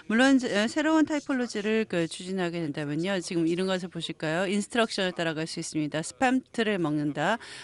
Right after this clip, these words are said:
아까 말씀드렸던 토마토죠. 한 번에 먹는다. 내지는, 저, 지시사항 인스트럭션 보시면요.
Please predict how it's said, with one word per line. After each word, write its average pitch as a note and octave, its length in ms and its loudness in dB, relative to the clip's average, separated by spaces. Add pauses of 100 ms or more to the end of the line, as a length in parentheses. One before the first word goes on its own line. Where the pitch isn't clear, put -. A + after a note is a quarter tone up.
아까 F3+ 240 0
말씀드렸던 F3 720 0
토마토죠. A3+ 640 0
한 B3 300 0
번에 G#3+ 420 0
먹는다. D#3 760 0 (1600)
내지는, F#3 800 2
저, D#3+ 420 2
지시사항 F#3+ 460 2
인스트럭션 G3+ 580 2
보시면요. E3+ 760 0